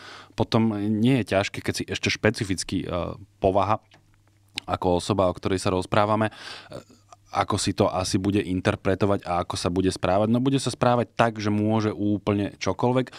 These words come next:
A potom tam bolo strašne veľa ľudí, ktorí, a ty si to nazval nejakými cukrikami, ktorí čerpali istý typ síce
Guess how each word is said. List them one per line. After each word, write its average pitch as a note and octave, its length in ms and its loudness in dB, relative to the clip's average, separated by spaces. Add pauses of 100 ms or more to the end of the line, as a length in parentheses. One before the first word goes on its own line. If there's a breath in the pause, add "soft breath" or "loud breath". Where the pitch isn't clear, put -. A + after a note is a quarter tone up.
(180 loud breath)
A - 80 0
potom C#3+ 240 2
tam D3 160 4
bolo C#3 80 2
strašne B2+ 400 0
veľa C3+ 160 2
ľudí, A2 240 0
ktorí, G#2+ 400 0
a - 160 -12 (200)
ty G#2+ 120 -2
si F#2+ 80 -2
to G2+ 80 0
nazval G2 400 2
nejakými F#2+ 320 -2
cukrikami, A#2 640 0 (320 loud breath)
ktorí D3 320 2
čerpali D#3+ 560 2
istý D3+ 480 0
typ D3 240 0
síce B2+ 480 0